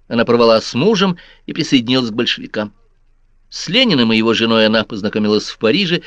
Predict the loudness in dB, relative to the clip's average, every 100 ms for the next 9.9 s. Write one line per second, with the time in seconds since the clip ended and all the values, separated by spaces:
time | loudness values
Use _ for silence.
0 | -14 -8 -4 -2 -2 -6 -4 -4 -4 -6
1 | -8 -8 -8 -8 -10 -16 _ _ _ _
2 | _ _ -20 -6 -2 0 0 -2 -2 -2
3 | -2 -2 2 2 2 -2 0 0 0 -4
4 | -4 -2 -4 -4 -6 -4 -2 0 -2 -10
5 | -4 0 0 2 4 4 4 2 2 2
6 | 0 0 -2 -4 -12 -4 0 2 2 0
7 | -2 -4 -4 -6 -8 -16 -20 _ _ _
8 | _ _ _ -2 0 0 0 0 0 -2
9 | 2 2 2 -4 -2 0 0 -2